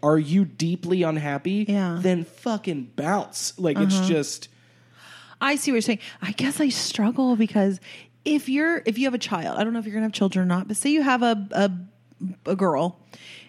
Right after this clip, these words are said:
Speaker 2: and by thirty, she hasn't decided what she wants to do. She doesn't know what she wants to do. She
Speaker 1: Sure.
Speaker 2: doesn't,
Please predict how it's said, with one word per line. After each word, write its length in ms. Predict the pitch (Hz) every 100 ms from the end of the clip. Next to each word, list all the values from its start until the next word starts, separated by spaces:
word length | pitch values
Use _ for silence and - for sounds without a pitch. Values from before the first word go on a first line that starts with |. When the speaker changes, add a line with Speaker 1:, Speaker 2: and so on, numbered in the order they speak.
| -
Speaker 2:
and 600 | 208 202 196 190 185 208 180
by 240 | 196 208
thirty, 580 | 202 - 277 311 240 190
she 240 | - 247
hasn't 480 | 220 262 247 226 -
decided 540 | 196 185 190 196 214 202
what 140 | 208
she 120 | - 202
wants 240 | 202 202
to 100 | 220
do. 280 | 185 165 175 - _ - - _
She 140 | - 202
doesn't 460 | 202 196 196 -
know 360 | 196 208 190 196
what 260 | 196 127 - -
she 160 | -
wants 320 | 175 156 - -
to 100 | 175
do. 200 | 160 -
She 160 | -
Speaker 1:
Sure. 160 | - 233
Speaker 2:
doesn't, 220 | 185